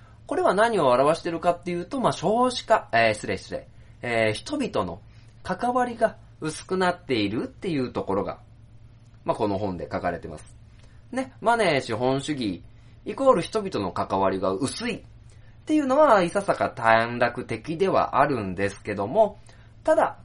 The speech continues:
その、さっき創意工夫で、えー、成り立っている里山資本主義っていうところの、まあ、重要項目でお話しさせてもらったと思うんですけども、人と関わることによって、えー、生活を成り立たせている。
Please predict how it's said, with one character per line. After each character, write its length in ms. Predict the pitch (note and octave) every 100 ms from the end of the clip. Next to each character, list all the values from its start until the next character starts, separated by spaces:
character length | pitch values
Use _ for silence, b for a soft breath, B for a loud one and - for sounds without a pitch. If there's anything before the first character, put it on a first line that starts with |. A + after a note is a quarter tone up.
| - - -
そ 100 | -
の、 840 | G#2 G2 F#2+ F#2 F2+ F2+ F2+ F2+ F#2+
さ 120 | -
っ 80 | -
き 160 | F#2+ -
創 300 | D3+ C#3+ G#2
意 80 |
工 120 | - F#2+
夫 380 | G#2 A2 G#2+
で、 300 | G#2+ A#3+ B3+ B B G2+
え 800 | G2 F2+ F2 E2+ E2+ E2 E2 E2
ー、 40 |
成 120 | G2 G#2+
り 80 | G2+
立 100 | G#2+
っ 40 |
て 180 | - G2
い 80 | F#2
る 80 | F#2
里 260 | G2 G2+
山 220 | G2 F#2+
資 120 | - F#2+
本 280 | G2 F#2+
主 140 | - E3+
義 200 | E3 - - b b b b
っ 20 |
て 80 | A#3+
い 60 | B3
う 40 |
と 120 | B3
こ 100 | C#4
ろ 80 | E4+
の、 100 | G3
ま 120 | G#2+
あ、 40 | G#2
重 220 | A2 B2
要 160 | B2+
項 160 | C3+ F#3+
目 240 | C3+ G2+
で 120 | F#2 F2+
お 100 | F#2
話 280 | G#2+ A2+
し 20 | -
さ 100 | A#2
せ 80 | -
て 60 |
も 100 | A2
ら 80 | A#2+
っ 60 | -
た 100 | F3
と 80 |
思 240 | G#2+ C3 F3
う 40 |
ん 40 | A#2+
で 100 | G2
す 80 |
け 80 | F#2
ど 100 | F#2+
も、 280 | G#2+ A2+ - B B B
人 240 | - - C4+
と 160 | C4+
関 280 | C4 B3+ C4
わ 120 | C4+
る 120 | B3+
こ 120 | - F#3
と 160 | F3
に 120 | D#3
よ 200 | C#3+ C3+
っ 40 | -
て、 240 | B3+ A#3+ B -
え 200 | G2 -
ー、 20 |
生 180 | G2+ G2+
活 240 | G2 G2+
を 80 | F#2+
成 140 | F#2
り 60 | F#2+
立 140 | F#2+
た 120 | F#2 F2
せ 140 | F2+
て 120 | F2+
い 80 | E2+
る。 140 | E2